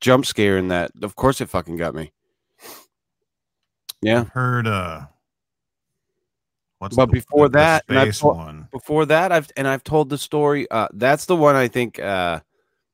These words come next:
Speaker 1: that I will always remember as the thing that scared me, um, because I wasn't, it wasn't because I was on drugs, but the one that really got me was when I was on mushrooms, was Doom. Oh, Doom two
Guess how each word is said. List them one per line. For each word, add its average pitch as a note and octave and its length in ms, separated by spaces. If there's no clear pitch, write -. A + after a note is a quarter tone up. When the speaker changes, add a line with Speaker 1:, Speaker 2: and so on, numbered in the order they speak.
Speaker 1:
that G#2+ 140
I G2+ 120
will G2 420
always G2+ 540
remember F#2+ 880
as F2 220
the F2 100
thing F2+ 280
that D2 100
scared G#2 680
me, D2 560
um, D#2+ 500
because G2 260
I G2 80
wasn't, F#2+ 500
it F2+ 140
wasn't G2+ 320
because F2 240
I F2 80
was E2+ 100
on D#2+ 220
drugs, E2+ 360
but E2 160
the F#2+ 80
one G#2+ 240
that G2 120
really G#2 320
got D#2+ 200
me D#2 120
was D2+ 180
when F2+ 100
I F2 80
was E2 80
on E2 160
mushrooms, D#2 600
was E2 140
Doom. F#2 480
Oh, E2+ 120
Doom D#2+ 260
two D2+ 280